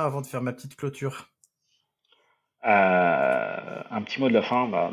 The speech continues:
Speaker 2: bah, merci pour le, merci pour le, le moment. C'était intéressant. C'est mon premier podcast, hein. C'est la première fois où je, je m'exprime comme ça,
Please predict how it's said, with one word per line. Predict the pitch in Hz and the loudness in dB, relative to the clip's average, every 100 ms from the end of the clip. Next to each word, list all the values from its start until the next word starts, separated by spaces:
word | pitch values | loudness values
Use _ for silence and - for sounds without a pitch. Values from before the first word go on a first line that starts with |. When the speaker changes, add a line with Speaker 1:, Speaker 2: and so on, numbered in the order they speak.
| 73 | -4
Speaker 2:
bah, | 90 104 104 98 95 | -4 4 4 6 4
merci | 92 92 98 - - | 0 -2 -2 -2 -4
pour | 123 120 | 0 2
le, | 104 92 92 90 | 4 2 -2 0
merci | 113 117 - | 0 0 -6
pour | 127 117 | -4 -4
le, | 98 98 98 98 | -2 -4 -6 -2
le | 104 | 2
moment. | 113 113 151 | 6 6 4
C'était | - 113 | 0 -4
intéressant. | 104 113 110 | 0 0 0
C'est | 147 120 | -2 -2
mon | 98 | -2
premier | 123 139 | 0 2
podcast, | 110 - 120 - | 2 2 0 -2
hein. | 117 | -8
C'est | 110 | -4
la | 107 | -6
première | - 110 98 | -2 -4 -2
fois | 123 | -2
où | 117 | -2
je, | 98 95 95 | -2 -4 -6
je | |
m'exprime | 95 95 - 117 110 | -4 -4 -4 -2 -2
comme | 95 | -4
ça, | - 101 98 92 | -6 -4 -4 -4